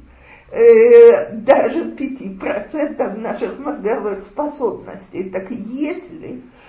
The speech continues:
что-то задето и повреждено, но мы тренируем ребёнка постоянно, то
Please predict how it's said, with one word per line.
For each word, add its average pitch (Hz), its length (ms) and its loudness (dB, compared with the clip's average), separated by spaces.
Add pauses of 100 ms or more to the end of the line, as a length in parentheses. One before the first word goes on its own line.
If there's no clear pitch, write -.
(220)
что-то 202 840 -4
задето 226 840 -2
и - 100 -12
повреждено, 226 920 -8
но 196 180 -10
мы 208 160 -12
тренируем 233 880 -8
ребёнка 208 720 -10 (160)
постоянно, 392 1000 -6
то 285 760 -6